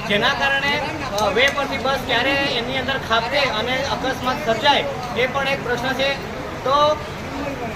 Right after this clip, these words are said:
અમે આજ રોજ એમને, અ, એમને, અ, વિનંતી કરવા માટે આવ્યા છે કે સ-, જે સ-, સંજેલી બસ ડેપો છે તે સંજેલી બસ ડેપોની અંદર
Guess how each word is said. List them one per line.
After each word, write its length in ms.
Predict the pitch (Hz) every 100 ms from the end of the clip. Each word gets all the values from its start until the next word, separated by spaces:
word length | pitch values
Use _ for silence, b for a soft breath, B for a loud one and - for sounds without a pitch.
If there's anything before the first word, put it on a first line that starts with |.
| 170
અમે 400 | 196 254 294 302 -
આજ 200 | 220 254
રોજ 140 | 277 277
એમને, 380 | 262 277 285 294 - 294 320 320
અ, 300 | 311 - 349 359 330 302
એમને, 440 | 226 240 277 285 - 240
અ, 360 | 220 214 208 202 - - -
વિનંતી 320 | 240 294 302
કરવા 240 | 294 294
માટે 220 | 285 277 277
આવ્યા 260 | 254 240
છે 160 | 220 180
કે 380 | - - - 269
સ-, 520 | 285 269 233 220 170
જે 160 | 240
સ-, 360 | 254 240 214 202
સંજેલી 320 | 208 247 262
બસ 200 | 220 269 269
ડેપો 280 | 269 277
છે 380 | 277 277 - -
તે 80 | 240
સંજેલી 360 | 220 220 254 269
બસ 140 | 226 262
ડેપોની 340 | 262 254 269 262
અંદર 280 | 262 269